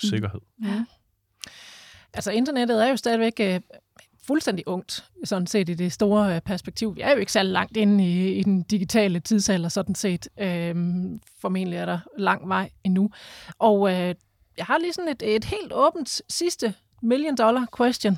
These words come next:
Speaker 2: til jer her, hvis der er nogen, der tør svare på det. Vil vi nogensinde blive helt sikre på nettet?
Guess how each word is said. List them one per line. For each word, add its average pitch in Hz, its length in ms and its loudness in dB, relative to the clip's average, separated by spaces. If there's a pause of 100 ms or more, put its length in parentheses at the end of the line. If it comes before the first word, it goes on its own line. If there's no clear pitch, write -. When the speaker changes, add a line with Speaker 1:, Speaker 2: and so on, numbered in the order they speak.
(140)
Speaker 2:
til 240 140 2
jer 240 120 6
her, 220 240 6 (200)
hvis 214 160 0
der 214 80 0
er - 40 2
nogen, 226 140 4
der 208 60 0
tør 214 200 0
svare 226 240 0
på 226 120 0
det. 220 80 0 (580)
Vil 226 180 6
vi 294 60 8
nogensinde 302 520 2
blive 220 260 2 (120)
helt - 460 -6
sikre 208 380 -4 (240)
på 233 100 -4
nettet? 262 280 2